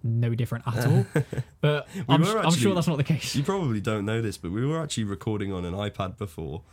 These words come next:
Speaker 1: Yeah,
Speaker 2: Um,
Speaker 1: just through
Speaker 2: which,
Speaker 1: an app,
Speaker 2: which is
Speaker 1: yeah.
Speaker 2: why it was obviously quite tinny and, you know, it wasn't very clear.
Speaker 1: Yeah.
Speaker 2: So we're really happy with what we've got now. Um, just sort of checking in from where we've been, just so you've kind of got a bit of an up-to-date of what we've been doing.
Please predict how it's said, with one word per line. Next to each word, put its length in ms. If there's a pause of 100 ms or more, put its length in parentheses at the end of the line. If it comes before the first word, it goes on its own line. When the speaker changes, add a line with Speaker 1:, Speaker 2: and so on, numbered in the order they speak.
(240)
Speaker 1:
Yeah, 220
Speaker 2:
Um, 100
Speaker 1:
just 300
through 140
Speaker 2:
which, 140
Speaker 1:
an 80
app, 60
Speaker 2:
which 160
is 100
Speaker 1:
yeah. 60
Speaker 2:
why 180
it 60
was 160
obviously 320
quite 320
tinny 480
and, 280
you 80
know, 120
it 120
wasn't 280
very 180
clear. 500 (100)
Speaker 1:
Yeah. 220
Speaker 2:
So 140
we're 140
really 240
happy 300
with 180
what 120
we've 120
got 180
now. 340 (420)
Um, 400 (400)
just 380
sort 220
of 60
checking 340
in 120
from 180
where 140
we've 200
been, 240
just 180
so 60
you've 140
kind 200
of 80
got 180
a 60
bit 200
of 80
an 80
up-to-date 440
of 120
what 120
we've 140
been 140
doing. 340